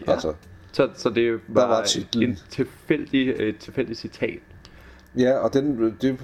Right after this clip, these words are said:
Speaker 2: på en eller anden måde, det er ligesom, at man sidder næsten med sådan en pincet og piller den enkelt lille detalje ud af, af, af en, en helhed, og så siger, at den repræsenterer det hele. Altså, det var,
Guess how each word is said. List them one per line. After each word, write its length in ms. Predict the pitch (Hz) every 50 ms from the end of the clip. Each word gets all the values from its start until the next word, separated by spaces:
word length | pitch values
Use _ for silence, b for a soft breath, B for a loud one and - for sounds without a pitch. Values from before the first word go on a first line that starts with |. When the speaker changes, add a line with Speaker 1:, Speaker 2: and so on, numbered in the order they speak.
| 120 -
Speaker 2:
på 60 | -
en 60 | 135
eller 120 | 135 135 139
anden 120 | 131 127
måde, 140 | 117 117 127
det 60 | 120 131
er 40 | 127
ligesom, 280 | 131 127 - 139 131
at 100 | 113 92 - -
man 180 | 107 113 104 101
sidder 260 | - 127 123 120 120
næsten 320 | 117 113 104 - 127 123
med 260 | 120 117 110 107 104 95
sådan 140 | 101 110 113
en 140 | 110 104 98
pincet 440 | - 117 95 - - - 113 113
og 80 | - -
piller 280 | - - 123 110 104 101
den 240 | 92 110 104 101 - - -
enkelt 320 | 139 139 123 131 131 127 120
lille 160 | 113 117 117
detalje 520 | 110 123 107 - - 117 104 101 110 120 -
ud 140 | 107 110 95
af, 120 | 110 110 101 85 95
af, 280 | 95 90 92 104 104 98
af 200 | 82 - 95 -
en, 260 | 92 98 98 87 - B B B B B B B B
en 120 | - 95 92
helhed, 500 | 90 101 98 98 98 117 113 104 92 - B B B B B B B B
og 100 | - 92
så 60 | 87 -
siger, 180 | - 113 104
at 60 | 95
den 200 | - 123 113 110
repræsenterer 800 | 110 107 101 - - 98 - 101 95 - - - 113 98 110 117
det 140 | 117 - 101
hele. 300 | 92 87 82 87 101 107 107 - -
Altså, 220 | 98 87 95 90 85
det 100 | 101 92
var, 240 | 101 101 98 -